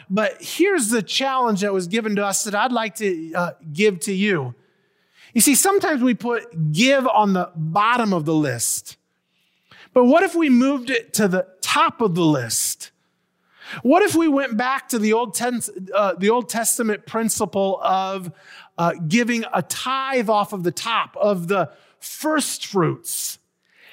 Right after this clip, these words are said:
You see, if we reverse the order of how we normally do things, if we give first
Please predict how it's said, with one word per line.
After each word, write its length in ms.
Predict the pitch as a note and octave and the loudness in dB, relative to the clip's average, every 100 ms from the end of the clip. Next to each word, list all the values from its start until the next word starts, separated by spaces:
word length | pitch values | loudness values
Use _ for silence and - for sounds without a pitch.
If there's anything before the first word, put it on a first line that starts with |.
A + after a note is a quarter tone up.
| - | 0
You 100 | A#3+ | 2
see, 180 | D#4 E4 | 6 4
if 100 | E4 | 2
we 260 | C#4+ B3+ | -2 -2
reverse 720 | G3+ G#3+ A#3+ F#3 C#4+ E4+ - | 0 0 0 0 2 2 0
the 120 | C#4 | -2
order 420 | A#3+ B3 C#4 C4 A3+ | 0 2 4 2 0
of 100 | F3+ | -2
how 220 | A#3 C4 | -4 -2
we 140 | A#3+ | -2
normally 600 | A3 G#3+ B3+ C#4 B3 G#3+ F#3+ | -2 0 0 2 4 2 2
do 240 | E3+ G#3 | -2 -4
things, 340 | - E3+ F#3 - | -4 -4 -4 -4
if 200 | A3 A3+ | -6 -2
we 200 | A3 F#3 - - F3 E3+ | -2 -2 -8 -18 -6 0
give 440 | E3+ D#4 E4 C4+ | 4 4 2 -2
first 640 | - D4 A#3+ G3+ A3+ - | -4 2 2 2 0 -6